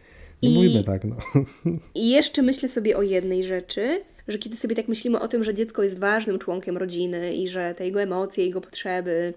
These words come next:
Speaker 1: Znaczy
Speaker 2: są
Speaker 1: wszyscy tak myślą, którzy słuchają tego podcastu.
Speaker 2: Tak,
Speaker 1: Mam nadzieję.
Speaker 2: mam nadzieję. Y, to,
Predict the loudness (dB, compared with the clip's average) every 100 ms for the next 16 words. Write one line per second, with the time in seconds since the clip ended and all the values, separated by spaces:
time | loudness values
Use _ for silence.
0 | _ -2 0 4 4 2 0 0 0 -2
1 | -6 -4 -4 -2 -4 -2 -4 -6 -6 -6
2 | -6 -10 -18 _ -8 0 4 4 4 0
3 | -6 -6 -4 -4 -2 -4 -4 -10 -18 _
4 | _ _ -6 -4 -6 -2 2 4 4 2
5 | 0 -6